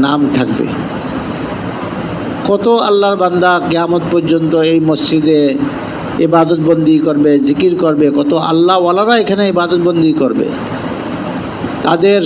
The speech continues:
সেই ইবাদতবন্দিগির অংশ আমার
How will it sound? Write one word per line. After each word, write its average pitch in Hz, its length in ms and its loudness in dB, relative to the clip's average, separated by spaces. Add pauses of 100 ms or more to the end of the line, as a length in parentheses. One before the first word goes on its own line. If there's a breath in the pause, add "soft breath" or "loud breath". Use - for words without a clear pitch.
(120)
সেই 190 160 2 (100)
ইবাদতবন্দিগির 165 920 2 (760)
অংশ 170 240 0 (320)
আমার 156 280 0